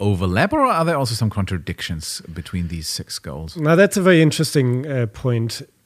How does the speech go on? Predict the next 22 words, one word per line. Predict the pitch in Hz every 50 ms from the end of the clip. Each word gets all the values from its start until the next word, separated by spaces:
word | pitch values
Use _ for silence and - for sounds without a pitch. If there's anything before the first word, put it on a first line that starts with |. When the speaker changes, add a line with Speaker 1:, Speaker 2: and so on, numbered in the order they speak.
| _ 151
Speaker 2:
Um, | 139 131 131 127 135 143 143
the | 131 139 139 139 139 139 123
taxonomy | - 143 - - - 190 202 208 185
is | 147 127
designed | - - 143 127 123 135 139 143 143 139 131 120
that | 127 127 123 123
there | 135 131
is, | 131 131 120 - - - - -
uh, | 165 151 135 131 127 127 135 - - _ -
a | 139 131
key | 120 - - 170 170
requirement | 147 151 143 - - 139 135 139 139 135 120 120 120 117
that | 110 127 127 135
is | 127 -
substantial | - 127 - - 131 127 131 120 139 127
contribution | - 135 127 123 - 123 131 127 123 - 135 123
to | - 135
one | 127 131 147 143 139
of | 123 110 101
those | 120 117 117 113 107 - - - - - - _ _ _ _ _ _ _ _ _ _ _ _ _ _ _
environmental | - 135 127 120 123 120 123 120 120 117 123 117
objectives. | 104 - 123 113 - - - 110 104 - - - -